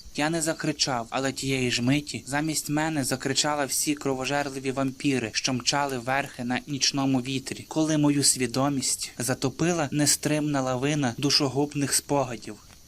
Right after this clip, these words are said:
В одну мить я пригадав усе, що зі мною сталося. Я згадав те, що було за межами похмурого замку і лісу. Я впізнав з часом перебудовану споруду, в якій зараз перебував. І що найгірше,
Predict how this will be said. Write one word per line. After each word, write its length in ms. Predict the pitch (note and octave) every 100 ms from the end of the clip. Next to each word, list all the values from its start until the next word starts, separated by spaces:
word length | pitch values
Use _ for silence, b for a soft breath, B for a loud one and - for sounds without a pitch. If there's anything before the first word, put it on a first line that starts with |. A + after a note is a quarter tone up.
| -
В 60 | -
одну 320 | D3 C3 C#3
мить 380 | C3 C3 C#3+ -
я 240 | D3 D#3+ C#3 -
пригадав 580 | D3+ D3 C#3+ C#3+ D3 -
усе, 380 | C3+ - D3 C#3+
що 220 | - C#3+
зі 120 | B2
мною 300 | B2+ C3 C3
сталося. 680 | B2+ - C3+ B2+ A#2+ - A#2+ - - - - - -
Я 180 | C3 C#3
згадав 420 | - C3+ C3+ C#3
те, 280 | - C#3+ C#3+ B
що 240 | - - C#3+
було 320 | C#3 C#3 D3+
за 160 | C#3 C#3
межами 500 | C#3+ D3 D3 C#3 C3+
похмурого 680 | C3 C3+ - D3 D#3+ C#3 D3+
замку 560 | C3+ C3 A#2+ A#2+ B2+ A#2+
і 140 | D#3
лісу. 500 | D3+ C3+ B2+ - B2 - - - - - -
Я 100 | C#3+
впізнав 560 | D3 D#3 C#3 D3 D3 C3
з 100 | -
часом 400 | - C#3+ - C3
перебудовану 800 | B2 C3 B2+ B2+ C#3+ C#3+ C3+ C3
споруду, 600 | A#2+ - C3+ C#3 C#3 A#2
в 120 | A2+
якій 320 | C3 B2+ C#3 B2+
зараз 380 | C3 B2+ B2
перебував. 640 | - C3 B2+ B2 A#2 A#2 A2+ - - - - - -
І 100 | C3+
що 220 | B2+ -
найгірше, 680 | C#3+ C3 B2 C#3+ C#3+ - A#2+